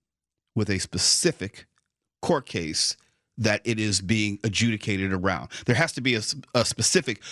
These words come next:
court, uh, case before the court, and then the judgment is rendered.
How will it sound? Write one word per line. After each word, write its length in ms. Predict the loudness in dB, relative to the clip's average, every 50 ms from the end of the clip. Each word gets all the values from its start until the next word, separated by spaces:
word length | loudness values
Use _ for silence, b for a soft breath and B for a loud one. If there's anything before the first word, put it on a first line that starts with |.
| B B B
court, 380 | -2 2 2 4 2 2 -2 0 0
uh, 100 | 0 0 2 2
case 240 | 2 2 2 2
before 300 | 0 -2 0 2 2 2
the 100 | 2 0
court, 480 | -6 2 2 2 2 2 -2 -8 -14 -16 -16 _ _ _ _ _ _ _ _ _ _ _ _ _ _ _ _ -2
and 160 | -2 2 4
then 220 | 4 4 4 2
the 80 | 0 0
judgment 440 | 0 2 0 0 0 -4 -6 -4 -2
is 160 | -2 0 2
rendered. 440 | 2 2 2 0 -4 -10 -14 -16